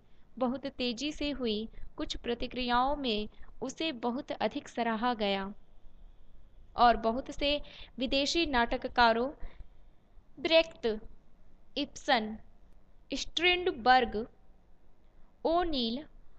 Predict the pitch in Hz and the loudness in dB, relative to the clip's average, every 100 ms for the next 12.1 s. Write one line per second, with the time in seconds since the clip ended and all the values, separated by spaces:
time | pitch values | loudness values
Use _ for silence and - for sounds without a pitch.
0 | - - - 254 269 277 302 320 311 277 | -14 -14 6 10 10 8 2 2 2 -2
1 | 269 262 208 226 - - - - - - | 4 6 6 0 -10 -18 -20 -20 -20 -20
2 | - - - - - - 370 392 349 262 | -20 -20 -20 -20 -20 0 4 4 4 0
3 | 262 285 311 339 339 - - - - - | 0 -2 -2 -4 -4 -16 -20 -20 -20 -20
4 | - - - 277 220 240 - - - - | -20 -16 -2 2 2 0 -8 -20 -20 -20
5 | - - - - 320 311 311 330 330 - | -20 -20 -20 -2 2 2 2 0 0 -4
6 | 320 269 233 269 233 208 208 247 - - | -4 -2 0 0 0 -2 -4 -10 -16 -20
7 | - 311 254 269 262 339 339 330 233 220 | -8 -6 -4 -6 -6 -2 0 2 0 -2
8 | - 247 262 262 285 285 302 302 233 247 | -2 -4 -4 -4 -2 -2 -4 -4 -4 -4
9 | 247 233 226 262 - - 240 269 269 269 | -2 -2 -2 -8 -16 -12 -4 0 0 2
10 | 302 302 214 208 202 - - - - - | 0 0 0 -4 -6 -14 -20 -20 -20 -20
11 | - - - - - 330 330 320 330 240 | -20 -20 -20 -20 -8 -2 0 4 4 4
12 | 247 | 0